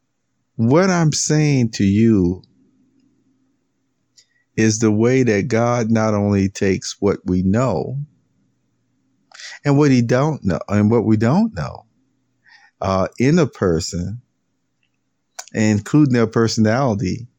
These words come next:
to accomplish his will. You see? To accomplish his will. This was a James Poetry Production Consulting moment.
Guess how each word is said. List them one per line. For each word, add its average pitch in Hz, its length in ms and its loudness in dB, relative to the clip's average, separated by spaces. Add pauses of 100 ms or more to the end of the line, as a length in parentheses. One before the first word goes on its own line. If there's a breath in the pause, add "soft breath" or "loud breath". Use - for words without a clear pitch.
(560 soft breath)
to 101 440 2 (120)
accomplish 90 920 -4
his 87 220 -2
will. 71 300 -4 (880)
You 95 100 -4
see? 156 260 -2 (680)
To 101 120 -2
accomplish 101 560 -2
his 101 180 -6
will. 87 360 -4 (1700 loud breath)
This 156 220 2
was 127 140 0
a 107 100 0
James 120 880 0 (200)
Poetry 104 600 -2
Production 101 540 -4
Consulting 98 680 -4 (100)
moment. 92 600 -4